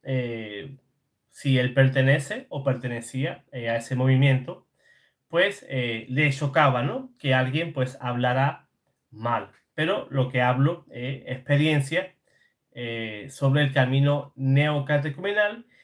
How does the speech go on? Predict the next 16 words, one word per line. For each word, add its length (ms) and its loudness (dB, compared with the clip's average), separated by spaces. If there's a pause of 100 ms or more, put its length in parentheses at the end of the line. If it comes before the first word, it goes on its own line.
(300)
y 140 -6
lo 160 4
que 80 0
vamos 280 0
a 60 2
ver 200 4
ahora 200 2
es 240 -4
doctrina. 1040 0 (720)
Y 200 -2
entonces 460 0
ahí, 360 0 (480)
eh, 160 2
perfecto, 680 4
hermana 380 2
Margot, 580 2